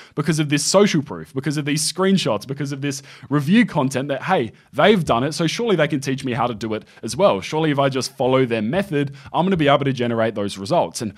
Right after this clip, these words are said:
while that might be true most of the time, or, you know, a large percentage of the time, if you approach it with the right mindset, the right tenacity, and the right resources to make it happen, one thing that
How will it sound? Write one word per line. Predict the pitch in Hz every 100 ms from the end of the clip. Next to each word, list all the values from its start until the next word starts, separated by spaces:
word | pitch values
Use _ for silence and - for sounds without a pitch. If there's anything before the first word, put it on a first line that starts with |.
| - -
while | 127 190
that | 254 170
might | 156
be | 135
true | 123 165 180
most | 117 139
of | 156
the | 107
time, | - 180 127 107
or, | 110 117
you | 120
know, | 117 104 -
a |
large | 117 143 151
percentage | 135 143 135
of | 123
the | 104
time, | - 156 139
if | 120
you | 120
approach | 104 - 160 156
it | 151
with | 123 120 113 - -
the | 107
right | 135 175
mindset, | 156 156 147 151 139
the |
right | 131 135
tenacity, | 131 123 123 143 127 127
and | 117
the | 110
right | 120 117 - -
resources | 151 175 151 131 123
to | 117
make | 117 113
it | 110
happen, | 143 190 143 120 110 - _ _ _
one | 135 208
thing | 202 190 170
that | 151